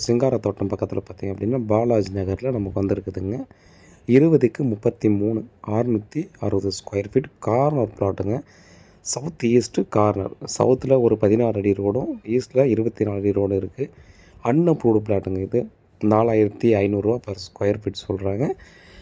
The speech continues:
உட்காந்து பேசி நம்ம வந்து ரேட்டு நெகோஷியபிள் பண்ணிக்கலாம். So, அந்த மாதிரியான இடத்துல தான் பார்த்தீங்கன்னா, full and full ரெசிடென்ஷியல் ஏரியாங்க. பெருங்களத்தூர் ரயில்வே ஸ்டேஷனுக்கு இங்கேருந்து பார்த்தீங்கன்னா, ஒரு கிலோமீட்டர் வரும். வண்டலூர் ரயில்வே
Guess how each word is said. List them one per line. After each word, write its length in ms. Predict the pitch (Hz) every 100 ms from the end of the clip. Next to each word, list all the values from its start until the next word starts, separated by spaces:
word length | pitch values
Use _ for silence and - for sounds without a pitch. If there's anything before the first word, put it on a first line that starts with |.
| -
உட்காந்து 300 | - 143 123 110
பேசி 320 | 110 107 120
நம்ம 200 | 127 104
வந்து 200 | 104 104
ரேட்டு 340 | 127 101 101 139
நெகோஷியபிள் 520 | 117 104 107 101 98 92
பண்ணிக்கலாம். 380 | 92 90 90 - _ _ - - -
So, 160 | - 139
அந்த 160 | 117
மாதிரியான 360 | 120 120 113 110
இடத்துல 140 | 117
தான் 140 | 120 117
பார்த்தீங்கன்னா, 420 | 107 101 117 123 -
full 240 | 156 185
and 140 | 160 135 -
full 120 | 147 156
ரெசிடென்ஷியல் 480 | 113 110 131 123 117
ஏரியாங்க. 540 | 107 101 101 98 127 160 _ _ - _ _ - -
பெருங்களத்தூர் 500 | 135 156 139 - 135
ரயில்வே 340 | 110 123 127
ஸ்டேஷனுக்கு 520 | 117 101 - 101 110
இங்கேருந்து 540 | 113 104 110 110 117 127
பார்த்தீங்கன்னா, 500 | 101 - 95 107 120
ஒரு 160 | 104 101
கிலோமீட்டர் 400 | 110 107 104 95
வரும். 340 | 95 156 269 107
வண்டலூர் 420 | 117 127 151 143
ரயில்வே 300 | 110 110 104